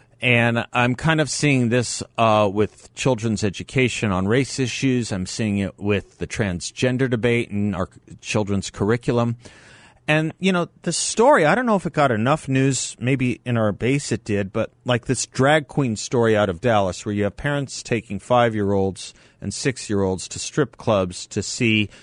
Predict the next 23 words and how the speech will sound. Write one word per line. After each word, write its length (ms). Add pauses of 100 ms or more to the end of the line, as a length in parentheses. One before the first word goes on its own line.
(200)
drag 360
queens 420
strut 400
their 140
stuff 460
and 220
put 220
dollar 300
bills 360
in 100
their 140
bikinis. 720 (420)
I 80
mean, 240
this 300
has 180
got 380
to 60
play 340
out 300
at 180
some 440
level 520